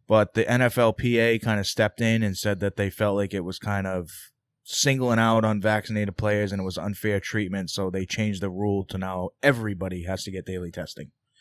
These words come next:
vaccinated or not. And I also read a tweet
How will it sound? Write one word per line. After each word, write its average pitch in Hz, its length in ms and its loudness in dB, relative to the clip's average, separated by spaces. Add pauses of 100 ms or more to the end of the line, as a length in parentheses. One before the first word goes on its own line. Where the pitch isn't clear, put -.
(380)
vaccinated 104 520 -2
or 95 100 -4
not. 92 300 -12 (960)
And 110 320 2
I 107 160 4
also 113 340 2
read 104 240 0
a 101 140 -4
tweet - 640 -4